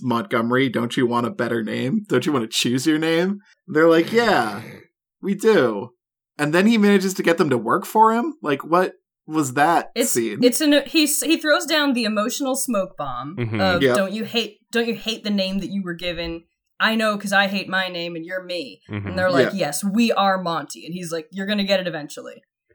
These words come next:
Speaker 1: Yeah.
Speaker 2: And then they start arguing over who gets to be what name.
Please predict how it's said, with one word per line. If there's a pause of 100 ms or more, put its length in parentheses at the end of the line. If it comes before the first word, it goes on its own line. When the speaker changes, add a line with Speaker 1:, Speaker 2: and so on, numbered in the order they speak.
(140)
Speaker 1:
Yeah.
Speaker 2:
And
then
they
start
arguing
over
who
gets
to
be
what
name.